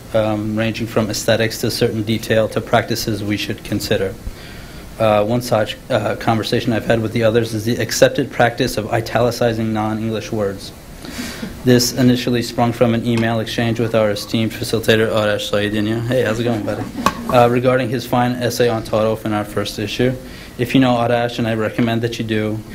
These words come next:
um, uh, what you know is that he is incredibly intense as, as he is affable,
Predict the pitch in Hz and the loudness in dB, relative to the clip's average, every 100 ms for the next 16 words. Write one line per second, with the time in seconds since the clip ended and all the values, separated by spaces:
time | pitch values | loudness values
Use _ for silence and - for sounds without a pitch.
0 | - 120 113 110 107 107 - 285 - - | 0 2 4 2 0 -4 -4 -6 -6 -8
1 | - - - - - - 117 110 113 123 | -8 -10 -10 -14 -14 0 4 4 4 2
2 | 131 123 120 120 110 113 101 113 107 101 | 4 4 4 0 0 0 0 0 0 -2
3 | 104 117 - 117 120 117 110 - 110 107 | -4 -2 2 2 4 2 0 0 0 0
4 | 104 104 - - 113 107 - 107 98 - | -2 -2 -6 -6 -4 -2 0 0 0 -2
5 | 107 - 104 107 120 | -2 -2 -2 -2 -4